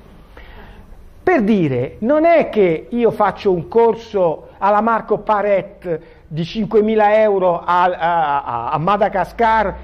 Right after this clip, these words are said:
e poi mi danno un foglietto dove c'è scritto "sei un ipnologo". Io l'ho studiata vent'anni l'ipnosi, l'ho studiata con due ipnologi importanti italiani per anni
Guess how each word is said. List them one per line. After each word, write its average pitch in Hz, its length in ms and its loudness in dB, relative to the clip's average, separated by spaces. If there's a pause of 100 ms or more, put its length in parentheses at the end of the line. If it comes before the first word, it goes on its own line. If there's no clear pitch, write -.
e 165 140 -8
poi 233 180 -2
mi 208 100 -2
danno 190 220 -2
un 180 80 -6
foglietto 202 440 -2
dove 185 180 -4
c'è 175 120 -10
scritto 185 380 -8
"sei 175 200 -6
un 160 120 -4
ipnologo". 110 760 -8 (380)
Io 403 180 4
l'ho 247 100 4
studiata 175 440 -4
vent'anni 147 840 -2
l'ipnosi, 120 720 -12 (240)
l'ho 247 140 0
studiata 220 440 -4
con 214 260 -2
due 240 260 2
ipnologi 185 680 -2
importanti 214 760 -6
italiani 143 720 -4 (1300)
per 226 240 2
anni 143 640 -4